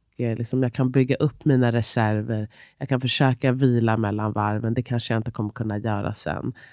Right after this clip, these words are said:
Ehm, och att försöka vara, eh, närvarande. Det är också något att träna på. För att när det blir ännu mer intensivt, då är det kanske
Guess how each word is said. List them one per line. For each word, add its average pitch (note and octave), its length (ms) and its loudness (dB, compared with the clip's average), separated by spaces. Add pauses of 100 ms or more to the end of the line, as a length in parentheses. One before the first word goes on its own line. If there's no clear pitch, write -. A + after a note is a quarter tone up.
(300)
Ehm, A#2 380 0
och - 180 0
att A#2 120 -2
försöka C#3 580 0
vara, C3 500 2 (560)
eh, A#2+ 220 -4
närvarande. C#3 920 6 (540)
Det F3+ 140 6
är F#3+ 60 8
också G#3 260 2
något C#3 380 2
att C3 160 -4
träna C#3+ 400 0
på. C3 400 -6 (200)
För C#3 140 -6
att - 180 -10
när C#3+ 200 0
det C3+ 80 2
blir B2+ 340 2
ännu C#3+ 240 2
mer C3 180 2
intensivt, - 800 -4
då C#3 160 -6
är C3+ 60 -6 (440)
det C#3+ 80 -6
kanske - 220 -10